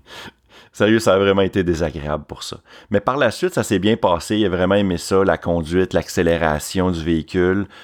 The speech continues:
euh, l'interface de l'écran. Euh, je pense qu'il, je pense qu'il a trippé. Fait que, euh, je pense qu'on a peut-être un, un futur, euh, un futur conducteur de Tesla. Mais avec la hausse de prix,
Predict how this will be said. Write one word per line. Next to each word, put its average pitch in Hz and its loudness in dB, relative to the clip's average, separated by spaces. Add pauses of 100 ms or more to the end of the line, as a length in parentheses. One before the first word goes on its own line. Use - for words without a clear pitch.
(280)
euh, 76 0 (1120)
l'interface 104 2
de 98 2
l'écran. 87 0 (520)
Euh, 76 -2 (140)
je - -6
pense 143 -2
qu'il, 87 0
je - -6
pense - -2
qu'il - 2
a - -2
trippé. - -2 (340)
Fait 71 -4
que, - -4
euh, 50 0 (720)
je - -18
pense 117 2
qu'on 92 0
a 85 0
peut-être 90 0
un, 80 -4 (280)
un 107 2
futur, 92 0
euh, 85 -2 (420)
un 107 2
futur 113 2
conducteur 104 0
de 95 0
Tesla. 90 -2
Mais 110 4
avec 104 2
la 110 2
hausse 127 0
de 95 2
prix, 107 -4